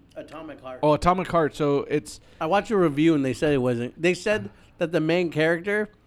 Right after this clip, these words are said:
Speaker 1: like, he sucks because
Speaker 2: Oh
Speaker 1: he
Speaker 2: my
Speaker 1: talks too much. They
Speaker 2: God.
Speaker 1: said
Speaker 2: It is so bad.
Speaker 1: they
Speaker 2: So when you f-, so when you first start,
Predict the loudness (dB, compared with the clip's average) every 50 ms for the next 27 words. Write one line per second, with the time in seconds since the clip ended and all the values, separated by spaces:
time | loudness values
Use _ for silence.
0 | _ -20 -20 -20 -20 _ _ _ _ _ _ _ _ _ _ _ _ _ _ -20
1 | -20 _ _ -4 -2 0 0 0 -2 -6 -10 -10 -6 0 2 2 2 2 0 -4
2 | -10 -18 -20 -20 _ _ _ _ _ _ _ _ -2 0 2 4 4 2 2 0
3 | -2 0 4 6 6 6 6 4 2 2 4 6 6 6 6 6 6 6 6 6
4 | 4 4 2 2 4 4 4 4 2 -2 -6 -8 -6 -4 -4 -4 -4 -4 -6 -8
5 | -8 -8 -10 -12 -16 -14 -10 -8 -8 -6 -6 -4 -2 2 2 2 4 2 2 0
6 | 0 -4 -8 -8 -10 -10 -6 -2 -2 -2 -2 -2 -6 -6 -6 -6 -6 -4 -4 -4
7 | -4 -4 -6 -8 -8 -4 -4 -4 -2 -4 -6 -6 0 4 6 8 8 8 6 2
8 | 0 -4